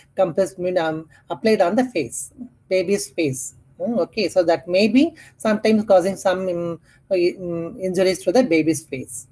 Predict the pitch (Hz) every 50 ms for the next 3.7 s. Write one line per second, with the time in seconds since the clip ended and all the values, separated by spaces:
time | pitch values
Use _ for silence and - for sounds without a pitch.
0 | _ _ _ _ _ _ _ _ _ _ _ _ 202 196 196 - 220 240 247 247
1 | 247 277 285 277 - 214 208 247 233 185 180 135 - 220 202 190 175 165 156 139
2 | - - - - 208 226 220 - 185 196 214 214 - 190 165 147 - 180 165 165
3 | - - 180 170 - - 147 147 139 - 156 135 135 123